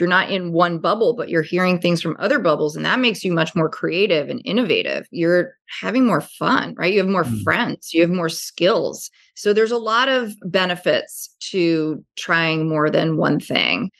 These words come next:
Speaker 1: There's a great book called Range that's, I think the subtitle is The Benefit of Generalists in a Specialized World. I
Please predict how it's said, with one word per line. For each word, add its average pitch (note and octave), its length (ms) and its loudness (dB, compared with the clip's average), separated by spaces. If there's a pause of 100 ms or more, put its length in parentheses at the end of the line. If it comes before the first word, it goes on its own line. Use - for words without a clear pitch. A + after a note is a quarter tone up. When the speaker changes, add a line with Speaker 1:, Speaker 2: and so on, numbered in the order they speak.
(200)
Speaker 1:
There's F3 220 2
a F#3 40 -6
great F3 340 0
book E3+ 240 2
called D3+ 320 2
Range D3+ 640 0 (160)
that's, D3 380 2
I D#3 80 -8
think - 160 -2
the D3+ 80 -2
subtitle D3+ 580 0
is D3 220 0
The - 120 -4
Benefit D#3 400 0
of D3 120 0
Generalists D3 600 0
in C#3+ 180 2
a C#3+ 120 2
Specialized D3 680 0
World. D#3 400 2
I - 40 -20